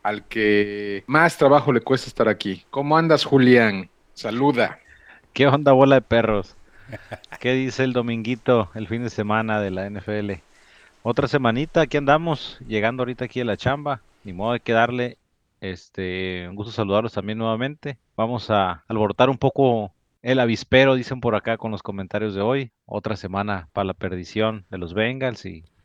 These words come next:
Speaker 2: y bueno, vamos a comentarle rico por ahí.
Speaker 1: Sobres, ¿tus redes?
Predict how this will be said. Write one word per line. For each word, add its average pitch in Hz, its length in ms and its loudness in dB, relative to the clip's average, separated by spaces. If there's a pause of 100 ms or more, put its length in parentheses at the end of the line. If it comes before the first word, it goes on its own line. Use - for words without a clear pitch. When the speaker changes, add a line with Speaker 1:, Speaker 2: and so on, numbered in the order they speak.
(480)
Speaker 2:
y 95 60 -10
bueno, 87 380 -4 (120)
vamos 98 340 -10
a 95 260 -8
comentarle 98 520 -2
rico 98 280 -4
por 95 140 2
ahí. 95 260 2 (100)
Speaker 1:
Sobres, 113 540 4
¿tus 120 160 2
redes? 151 560 6